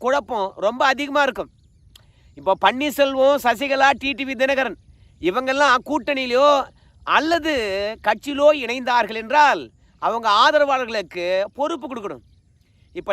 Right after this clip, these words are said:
டி டி வி தினகரனை பொறுத்த வரைக்கும் கூட்டணியில் தான் இணைவாரு, கட்சி இணைக்க மாட்டார். அவரை பற்றி பிரச்சனை கிடையாது. ஆனா பன்னீர்செல்வம்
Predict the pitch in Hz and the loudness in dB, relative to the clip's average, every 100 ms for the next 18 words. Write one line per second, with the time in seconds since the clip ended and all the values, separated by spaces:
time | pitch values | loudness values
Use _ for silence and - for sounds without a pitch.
0 | 190 262 311 285 277 269 262 269 285 277 | -4 -6 -8 -6 -4 -2 0 0 -2 -4
1 | 226 202 285 - 311 294 277 254 285 254 | -6 -6 -8 -4 -6 -4 -4 -2 -2 -2
2 | 247 208 262 - 269 269 294 254 233 214 | -2 -2 -4 -4 -4 -4 -4 -6 -4 -4
3 | 180 143 110 _ _ _ _ 143 202 247 | -4 -6 -10 _ _ _ _ -2 0 0
4 | 262 226 302 277 277 294 247 220 180 123 | -2 -4 -4 -4 -2 -2 -2 -2 -4 -6
5 | - _ _ - 175 190 202 196 175 214 | -14 _ _ -2 2 2 2 0 0 0
6 | 247 294 285 294 302 277 | -2 0 0 2 2 0